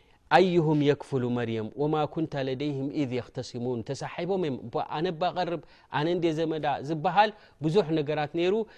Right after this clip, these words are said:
ላኪን እምበኣረይ እተን ብርዕታት ናትና ኣብቲ ባሕሪ ሞ እንደርብዮ፣ ሽዑ ፍልይ ኢላ ትኸደት ንበይና ዝተፈለየት ብርዒ ንሱ እዩ ዝክፈላ ተባሂሩ። ፍልይ ዝበለት ድማ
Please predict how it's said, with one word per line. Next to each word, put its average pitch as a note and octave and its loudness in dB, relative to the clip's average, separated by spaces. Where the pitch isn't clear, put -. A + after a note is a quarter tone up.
ላኪን D3 2
እምበኣረይ D#3 2
እተን E3 -2
ብርዕታት D3 -4
ናትና D#3+ -2
ኣብቲ C3+ -8
ባሕሪ C#3+ 0
ሞ C#3+ 0
እንደርብዮ፣ D#3 2
ሽዑ F3+ 0
ፍልይ A3+ 2
ኢላ F3+ 4
ትኸደት D#3 -2
ንበይና G3+ 6
ዝተፈለየት E3+ -2
ብርዒ F3 0
ንሱ D3 0
እዩ C#3+ 0
ዝክፈላ C3+ -4
ተባሂሩ። D#3+ 0
ፍልይ F3 0
ዝበለት D3+ 0
ድማ D#3 -2